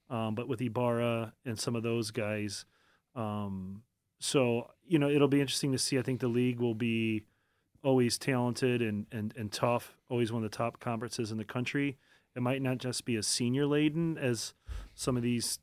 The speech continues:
these teams were, so I think that makes it more wide open.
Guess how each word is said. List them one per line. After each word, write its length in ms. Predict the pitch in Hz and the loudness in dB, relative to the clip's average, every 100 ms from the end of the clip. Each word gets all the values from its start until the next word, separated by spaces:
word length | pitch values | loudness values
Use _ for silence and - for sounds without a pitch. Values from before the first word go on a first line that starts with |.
| _ | _
these 220 | 131 117 - | -4 -4 -2
teams 320 | 127 117 101 | -2 -2 -2
were, 220 | 117 131 | 0 0
so 160 | 131 123 | 2 0
I 40 | |
think 200 | 107 120 | 0 -2
that 120 | 123 120 | -2 -2
makes 260 | 117 - | -4 -4
it 60 | 117 | -4
more 200 | 117 113 | -2 0
wide 240 | 110 110 | 0 0
open. 400 | 110 120 139 135 | -2 -2 -2 -4